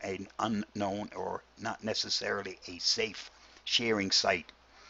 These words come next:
And as you can see,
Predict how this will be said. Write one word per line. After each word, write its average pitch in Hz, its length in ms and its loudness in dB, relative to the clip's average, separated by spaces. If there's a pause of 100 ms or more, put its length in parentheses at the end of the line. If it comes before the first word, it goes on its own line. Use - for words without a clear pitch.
(3750)
And 95 240 -8
as 92 220 -2
you 95 60 -6
can 95 200 -10
see, 110 400 0